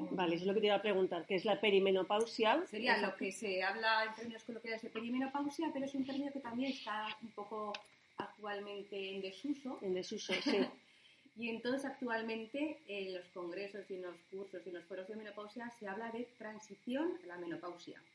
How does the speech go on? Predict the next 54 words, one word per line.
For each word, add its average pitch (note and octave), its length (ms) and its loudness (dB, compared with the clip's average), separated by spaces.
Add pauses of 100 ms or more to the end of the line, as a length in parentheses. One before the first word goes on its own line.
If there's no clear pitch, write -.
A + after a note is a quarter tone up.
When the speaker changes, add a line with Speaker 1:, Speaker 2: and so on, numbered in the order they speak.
Speaker 1:
Muy F3+ 180 0
bien. E3+ 340 -2
Speaker 2:
Es F#3 140 -18
el F#3 100 -12
término F#3+ 320 -10
que F3+ 80 -10
empleamos E3+ 380 -14
para, F#3 200 -14
para, F3+ 200 -14
para E3 140 -10
hablar F3+ 200 -10
de F3 100 -12
esa, E3 240 -16 (540)
de F#3 100 -12
esos F3+ 480 -10 (160)
meses G#3 400 -8
o G3+ 60 -10
esos - 200 -20
años G#3 300 -8
previos A3+ 440 -6
a G#3+ 40 -12
la F3 120 -8
retirada D3+ 380 -12
de D3+ 60 -8
la D3+ 140 -8
regla. C3+ 280 -20 (140)
Transición E3+ 460 -10
a G3+ 60 -8
la F3 100 -8
menopausia D3 520 -8
sería. C3+ 380 -14
Speaker 1:
Esos G3 280 -4
síntomas G3 480 2
que F#3+ 120 0
fluctúa F#3 560 2
la F3+ 140 0
regla, G3 600 0
que, E3+ 480 -2
muy G#3 220 4
Speaker 2:
Ujú. F#3+ 40 4
Speaker 1:
bien, F#3 160 6
has, - 200 -6 (140)
yo F#3 220 2
creo G3 200 -2
que G3+ 60 -2
ha F#3+ 40 0
quedado F#3 200 4
súper F#3 240 -2
claro F#3+ 260 0
que F#3+ 120 0
los E3+ 120 2
primeros F#3 360 2
síntomas F#3+ 420 2
son F#3+ 260 4